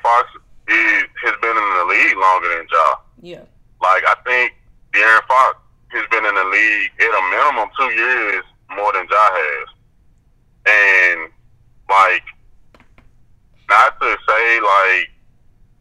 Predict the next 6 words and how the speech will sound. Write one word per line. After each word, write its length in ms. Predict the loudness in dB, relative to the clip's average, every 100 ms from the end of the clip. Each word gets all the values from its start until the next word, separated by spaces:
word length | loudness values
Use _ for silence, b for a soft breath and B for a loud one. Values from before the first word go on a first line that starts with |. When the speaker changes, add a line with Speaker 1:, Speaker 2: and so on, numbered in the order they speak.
| _ _ _ _ _ _ _ _ _ _
Speaker 1:
I 120 | 4 4
don't 160 | 2
wanna 160 | 0 0 0
say, 80 | 0
like, 220 | 2 2 0
he, 280 | -2 -6